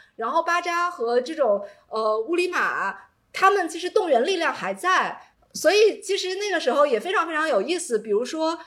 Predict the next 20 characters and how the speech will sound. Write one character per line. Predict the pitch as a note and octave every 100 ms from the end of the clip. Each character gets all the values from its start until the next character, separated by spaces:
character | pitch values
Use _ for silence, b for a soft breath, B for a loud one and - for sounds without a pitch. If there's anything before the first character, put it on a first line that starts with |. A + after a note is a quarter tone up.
| -
我 | A#3+
自 | G#4
己 | G4+ -
特 | -
别 | A4
感 | C4 G#3+ F3+
兴 | B3+
趣 | A#3+ A#3
的 | A3
一 |
段 | G#3 B3
历 | B3
史 | C4 G3+
是 | G#3 C4
红 | A3+ G3+
十 | D4+ B3+
页 | C#4 F4+
的 | A#3
历 | G3 G#3
史， | - - -